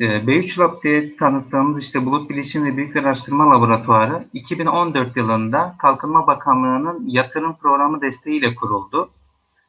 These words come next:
Kuruluş amacı ise bulut bilişim ve büyük veri alanlarında teknik altyapı hazırlamak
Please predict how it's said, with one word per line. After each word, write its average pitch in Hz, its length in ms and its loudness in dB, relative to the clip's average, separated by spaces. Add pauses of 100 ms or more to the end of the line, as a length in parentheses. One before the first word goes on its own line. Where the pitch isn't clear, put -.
(160)
Kuruluş 175 380 2
amacı 185 320 6
ise 208 480 2
bulut 147 380 0
bilişim 185 400 -4
ve 170 160 -4
büyük 180 260 0
veri 160 160 4
alanlarında 139 920 4 (220)
teknik 151 360 -4
altyapı 156 440 2
hazırlamak 170 760 2